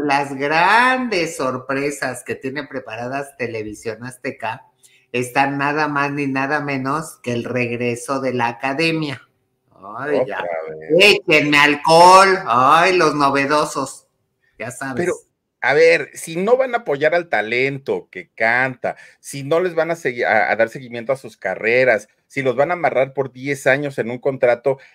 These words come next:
Speaker 2: en donde no los van a dejar hacer absolutamente nada, ¿para qué hacen eso, mi George?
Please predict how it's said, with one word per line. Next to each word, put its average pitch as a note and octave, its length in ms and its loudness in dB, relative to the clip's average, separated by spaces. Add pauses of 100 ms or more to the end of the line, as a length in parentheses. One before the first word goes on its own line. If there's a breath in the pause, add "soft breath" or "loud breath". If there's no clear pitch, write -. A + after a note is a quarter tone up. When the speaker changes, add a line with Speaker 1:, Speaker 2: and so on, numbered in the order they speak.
Speaker 2:
en B2 220 -2
donde B2 300 2
no D3+ 180 4
los E3+ 180 2
van D#3 140 2
a D#3 80 0
dejar C3+ 240 0
hacer C3 220 0
absolutamente B2+ 840 -6
nada, A#2 380 -4
¿para A2 240 0
qué - 160 -4
hacen A2+ 340 -6
eso, A2 320 -6
mi E2+ 140 -14
George? D#2 340 -14